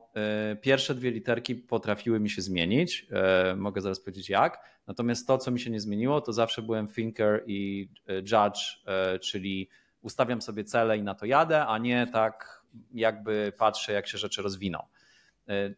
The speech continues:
to, co próbuję przez to powiedzieć, to wydaje mi się, że też środowisko albo wymagania na niektórych ludzi, e,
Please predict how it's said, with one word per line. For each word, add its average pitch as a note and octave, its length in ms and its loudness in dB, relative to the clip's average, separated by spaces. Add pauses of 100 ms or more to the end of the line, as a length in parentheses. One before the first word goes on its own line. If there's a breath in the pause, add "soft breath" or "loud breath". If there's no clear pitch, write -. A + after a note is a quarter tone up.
(160)
to, C3+ 120 4
co C3+ 160 -2
próbuję C#3 320 0
przez - 200 -10
to - 80 -14
powiedzieć, B2+ 560 0
to B2 100 0
wydaje B2 380 4
mi C3+ 60 0
się, B2+ 100 -6
że - 60 -12
też A#2+ 140 -4
środowisko C3 680 -4
albo A2+ 160 -4
wymagania A#2 840 0
na A#2+ 140 -4
niektórych C3+ 560 -2
ludzi, A2+ 500 0 (500)
e, G#2+ 40 -4